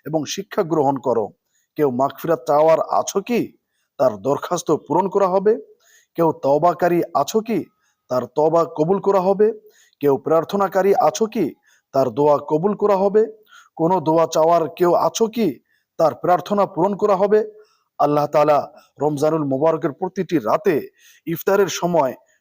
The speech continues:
ষাট হাজার গুনাহগারকে দোজখ থেকে মুক্তি দান করেন। সুবহানাল্লাহ। আর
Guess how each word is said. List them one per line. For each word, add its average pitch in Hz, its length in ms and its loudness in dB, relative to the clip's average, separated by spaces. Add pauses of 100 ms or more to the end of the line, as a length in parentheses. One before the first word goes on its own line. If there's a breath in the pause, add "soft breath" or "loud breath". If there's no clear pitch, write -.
ষাট 180 420 2
হাজার 147 420 2
গুনাহগারকে 143 840 -2 (400)
দোজখ 160 380 4
থেকে 180 220 0
মুক্তি 151 300 -6
দান 107 200 -2
করেন। 95 320 -6 (380)
সুবহানাল্লাহ। 127 800 -2 (380 loud breath)
আর 139 160 -2